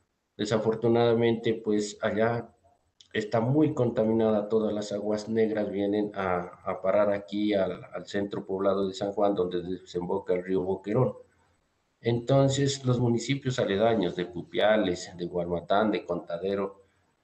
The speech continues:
sería bueno que se preocupen por estas plantas de tratamiento, estas petar, para que toda la contaminación que tienen estos ríos, pues, eh, en alguna u otra forma, eh, también ya sean, eh,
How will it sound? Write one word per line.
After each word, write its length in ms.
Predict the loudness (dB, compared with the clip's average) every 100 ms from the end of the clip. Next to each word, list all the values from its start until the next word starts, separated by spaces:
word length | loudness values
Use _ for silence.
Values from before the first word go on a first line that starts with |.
| _ _ _ _
sería 320 | -4 2 4
bueno 380 | 4 4 2 0
que 80 | -2
se 140 | -2
preocupen 580 | -2 -4 -4 -4 -4 -2
por 180 | -2 -2
estas 260 | -4 -6
plantas 400 | -2 -2 -2 -4
de 100 | -6
tratamiento, 640 | -4 -4 -2 0 2 2 -2
estas 260 | -2 -4
petar, 400 | -4 -2 0 0 -4 -20 _ _
para 280 | 4 4 2
que 120 | -2
toda 640 | -2 0 4 6 6 4 -2
la 300 | -2 0 0 -2 -6
contaminación 1000 | -4 -2 -2 -2 0 -2 -2 2 2 0
que 120 | -4
tienen 540 | -8 -2 2 2 2 -2
estos 340 | -6 -4 -4
ríos, 380 | 0 0 0 -4 _ _ _ _
pues, 360 | 2 4 4 4
eh, 280 | 2 2 0
en 200 | 0 2
alguna 520 | 2 2 2 4 4
u 180 | 4 4
otra 280 | 4 2 0
forma, 460 | 0 0 2 0 0
eh, 400 | 0 2 0 -4 -14 _
también 440 | -4 -2 -2 0
ya 140 | 0 0
sean, 420 | 0 2 2 0
eh, 200 | -2